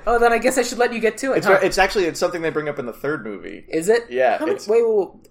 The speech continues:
Speaker 1: I didn't know there were Starship Trooper sequels.
Speaker 2: There are four movies.
Speaker 1: There's four Starship Troopers? What
Speaker 2: So
Speaker 1: is this, Police Academy?
Speaker 2: <laughs>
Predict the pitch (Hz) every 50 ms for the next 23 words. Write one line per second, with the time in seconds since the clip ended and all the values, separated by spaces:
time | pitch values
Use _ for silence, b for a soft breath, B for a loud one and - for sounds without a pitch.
0 | _ _ 160 196 208 233 220 214 208 202 196 185 180 - - 190 180 - 175 -
1 | - 185 - 175 - - 185 170 - 123 123 147 - 117 113 135 143 139 123 -
2 | - - 139 135 135 135 131 120 110 104 101 - - - _ - - 226 240 254
3 | 254 - - - - 247 254 269 294 302 294 - 277 262 269 269 285 254 - -
4 | 285 277 277 359 370 359 330 - - 285 320 311 - - 233 214 190 170 - -
5 | - 185 233 240 - 311 - 320 311 320 330 359 392 392 392 233 - - 240